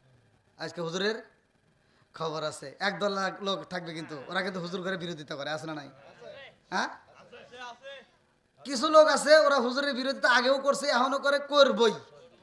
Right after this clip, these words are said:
এই যে আমি ওয়াজ করতেছি না, আমি ওয়াজ করার পরে একদল লোক থাকবে, ওরা কব কি, "উহ,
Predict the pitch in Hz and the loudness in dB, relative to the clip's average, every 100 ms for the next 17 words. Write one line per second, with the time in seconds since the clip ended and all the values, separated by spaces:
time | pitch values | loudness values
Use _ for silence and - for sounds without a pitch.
0 | - - - 190 240 294 277 - 269 254 | -20 -20 -8 0 2 4 2 2 -2 0
1 | 254 233 214 190 - - - 196 254 262 | 2 2 2 0 -8 -14 -6 -2 0 0
2 | 262 269 262 254 285 254 220 247 247 247 | 0 2 2 2 2 2 0 0 2 0
3 | 247 240 247 240 233 226 196 190 - _ | 0 0 2 2 0 -2 -4 -10 -14 _
4 | _ - 285 370 403 381 | _ -16 -8 -2 2 2